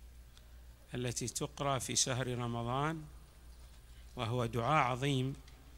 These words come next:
دعاء النبي هذا إدريس:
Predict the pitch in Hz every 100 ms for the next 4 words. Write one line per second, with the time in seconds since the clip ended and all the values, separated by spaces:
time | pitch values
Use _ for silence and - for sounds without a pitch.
0 | - - - - - - 131 117 127 131
1 | - 120 123 120 135 117 123 113 120 123
2 | - - 113 113 117 123 -